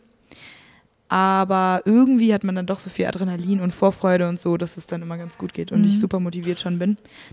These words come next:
Speaker 1: Deswegen starte ich, würde ich sagen, gut gelaunt,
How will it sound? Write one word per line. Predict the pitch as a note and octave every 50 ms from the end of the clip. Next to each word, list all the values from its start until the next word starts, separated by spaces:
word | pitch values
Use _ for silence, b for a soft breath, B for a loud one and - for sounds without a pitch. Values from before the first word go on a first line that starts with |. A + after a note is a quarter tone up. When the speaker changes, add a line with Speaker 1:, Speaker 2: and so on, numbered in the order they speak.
| B -
Speaker 1:
Deswegen | - - - G#3+ G3+ F#3 F#3 F3+ F3+ F3+ G3
starte | - - - G3 F#3+ G3 G3 -
ich, | G3+ F#3 - -
würde | G3+ G3+ G#3
ich | G3
sagen, | - G3+ F#3+ F#3+ F#3+ F#3+ F#3+ F#3+ F#3 F#3 - - - - - - _ -
gut | - A#3 A3+ -
gelaunt, | - F3 E3+ E3+ E3+ F3 F3+ G#3 C4+ F#4+ F#4+ - - -